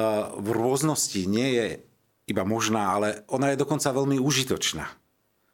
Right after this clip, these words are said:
Napríklad vo formách, akými ohlasujeme evanjelium,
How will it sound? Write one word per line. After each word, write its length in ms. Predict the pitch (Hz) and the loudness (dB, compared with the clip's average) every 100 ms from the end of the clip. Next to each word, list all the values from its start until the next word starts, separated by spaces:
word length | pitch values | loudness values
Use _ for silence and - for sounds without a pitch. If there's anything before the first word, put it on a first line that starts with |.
| _ - | _ -6
Napríklad 560 | 107 120 - 104 95 107 107 | 0 0 0 -2 -2 -4 -4
vo 160 | 95 | -4
formách, 560 | - 123 110 117 101 107 | 0 0 0 0 0 -2
akými 400 | - 110 104 - | -2 -2 -2 -2
ohlasujeme 800 | 127 113 123 - 104 95 92 107 | -2 0 0 0 0 0 0 -2
evanjelium, 800 | 117 117 107 101 95 90 80 | 0 0 0 -2 0 -2 -4